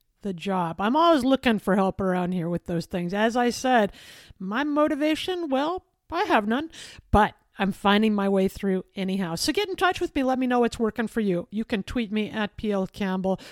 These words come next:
or find me on Facebook at the Polly Campbell author page. I'd love to hear from you.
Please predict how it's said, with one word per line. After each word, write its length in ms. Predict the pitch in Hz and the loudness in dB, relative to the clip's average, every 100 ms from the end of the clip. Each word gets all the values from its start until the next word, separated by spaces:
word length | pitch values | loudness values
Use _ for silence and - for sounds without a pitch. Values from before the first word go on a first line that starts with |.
| - | -12
or 160 | - 226 | 0 0
find 380 | - 294 320 330 | 2 -2 -2 -2
me 100 | 320 | -4
on 220 | 294 269 | -4 -6
Facebook 760 | - 269 294 - - 185 196 - - - - _ | -4 -4 -4 -6 -4 -2 -4 -10 -20 -20 -20 _
at 300 | 233 226 - | 0 0 -4
the 300 | 196 208 202 | -6 -2 -2
Polly 340 | - 254 254 277 | -2 -4 -2 -2
Campbell 460 | 302 302 185 151 _ _ | -2 -2 -2 -6 _ _
author 320 | 190 190 190 | -4 -2 -4
page. 420 | - 196 165 165 - | -6 -4 -4 -8 -8
I'd 160 | 202 | -4
love 260 | 214 208 185 | 0 0 -2
to 80 | 196 | -4
hear 180 | 190 185 | -2 -4
from 220 | - 165 | -6 -8
you. 240 | 147 185 | -8 -12